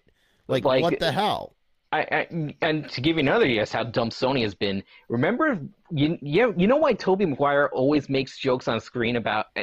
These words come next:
Speaker 2: as Peter Parker, about his back?
Speaker 1: Right,
Speaker 2: Do you
Speaker 1: 'cause
Speaker 2: know
Speaker 1: he
Speaker 2: the st-
Speaker 1: hurt,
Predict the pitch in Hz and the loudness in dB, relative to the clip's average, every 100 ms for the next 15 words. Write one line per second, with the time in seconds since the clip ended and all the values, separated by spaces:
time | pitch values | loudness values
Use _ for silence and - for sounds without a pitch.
0 | - 120 - 127 117 123 135 113 107 107 | -4 -4 -2 -4 -2 0 0 0 0 -2
1 | - 101 107 - - _ _ _ _ _ | -4 -4 -4 -6 -12 _ _ _ _ _
2 | _ _ _ _ - 185 160 135 131 147 | _ _ _ _ -2 -2 0 0 2 2
3 | 147 165 190 | 2 2 0